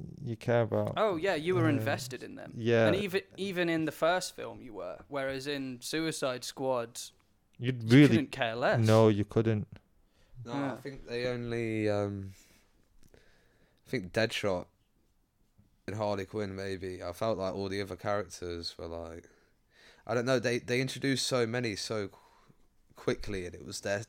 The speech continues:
Speaker 3: their origin stories were so, like, forced. Whereas, like, with Guardians, like, they just kinda pick everyone up along the way. You get the backstory, but just through, like,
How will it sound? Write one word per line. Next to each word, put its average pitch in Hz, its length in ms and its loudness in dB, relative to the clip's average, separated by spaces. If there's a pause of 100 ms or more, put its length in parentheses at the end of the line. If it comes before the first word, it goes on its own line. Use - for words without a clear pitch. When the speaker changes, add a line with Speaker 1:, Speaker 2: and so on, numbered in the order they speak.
Speaker 3:
their 104 400 -2
origin 107 360 -2
stories 92 600 -6
were - 60 -12
so, 104 320 -6
like, 92 240 -6
forced. 92 600 -6 (540)
Whereas, 92 480 -4
like, 90 260 -4
with 104 340 -4 (340)
Guardians, 98 580 -4
like, 87 140 -8
they 90 80 -10
just 95 180 -14
kinda 101 180 -4
pick 104 200 -10
everyone 95 340 -4
up 95 140 -10
along 92 260 -6
the 87 80 -10
way. 87 560 -6 (480)
You 98 140 -8
get - 140 -6
the 92 60 -10
backstory, 90 920 -4
but 82 220 -14
just 95 180 -8
through, 95 360 -6
like, 87 320 -10